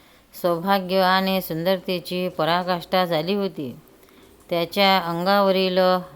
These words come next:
आभूषणे त्यांच्या सौंदर्यामुळे विभूषित झाली होती. धर्मराज युधिष्ठिराच्या राजसूय शोधण्याच्या वेळी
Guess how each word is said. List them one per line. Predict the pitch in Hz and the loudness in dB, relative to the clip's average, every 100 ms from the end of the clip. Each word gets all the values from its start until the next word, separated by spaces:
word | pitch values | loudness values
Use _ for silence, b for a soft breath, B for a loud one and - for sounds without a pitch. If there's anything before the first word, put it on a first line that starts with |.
| - | -12
आभूषणे | 160 151 175 202 202 190 185 185 185 - B B B B _ | -6 -4 -4 -4 -2 -2 0 -2 -4 -10 B B B B _
त्यांच्या | - 175 180 165 185 180 | -4 -4 -4 -2 0 0
सौंदर्यामुळे | 175 160 165 175 190 202 202 180 175 180 175 | -2 -6 -4 -2 0 0 0 -2 -2 -2 -2
विभूषित | 160 165 190 - 185 185 | -6 -4 -6 -6 -6 0
झाली | 180 170 160 160 185 | 0 0 -2 -2 -2
होती. | 190 165 139 127 117 _ _ _ B B B B - | -4 -6 -10 -12 -16 _ _ _ B B B B -8
धर्मराज | 160 175 185 185 185 185 170 | -6 -4 -2 -2 0 0 -2
युधिष्ठिराच्या | 156 185 202 214 190 180 170 180 175 180 175 - | -6 -6 -4 -2 0 0 0 0 0 -2 -6 -16
राजसूय | 147 160 180 196 196 180 180 | -8 0 0 0 -4 -2 -2
शोधण्याच्या | 170 160 151 180 185 196 202 | -2 -6 -4 -2 -2 -2 -2
वेळी | 180 170 175 180 | -2 -2 -2 -2